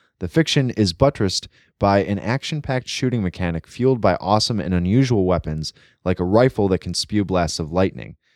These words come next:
The Order's incredible visuals and technology speak to what we can all look forward to in games designed from the ground up to run on next-gen hardware like the P S four.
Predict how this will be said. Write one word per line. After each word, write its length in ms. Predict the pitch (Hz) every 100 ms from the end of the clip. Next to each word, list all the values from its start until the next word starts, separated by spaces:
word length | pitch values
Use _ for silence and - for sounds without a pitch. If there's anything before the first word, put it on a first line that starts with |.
| _ _
The 80 | -
Order's 400 | 110 131 147 139
incredible 480 | 120 - 131 139 127
visuals 360 | 120 117 123 104
and 80 | 101
technology 440 | 90 101 101 98
speak 300 | 95 - 135
to 120 | -
what 80 | 113
we 80 | 98
can 120 | 95
all 160 | 98 104
look 100 | 101
forward 240 | - 92 95
to 100 | 92
in 80 | 85
games 320 | 85 85 78
designed 400 | 87 80 87 87
from 100 | -
the 80 | 82
ground 320 | 78 92 104
up 140 | 95
to 100 | -
run 160 | 85 82
on 100 | 82
next-gen 360 | 85 - - 85
hardware 400 | 78 78 78 76
like 320 | 76 73 -
the 80 | -
P 180 | - -
S 100 | -
four. 380 | - 58 50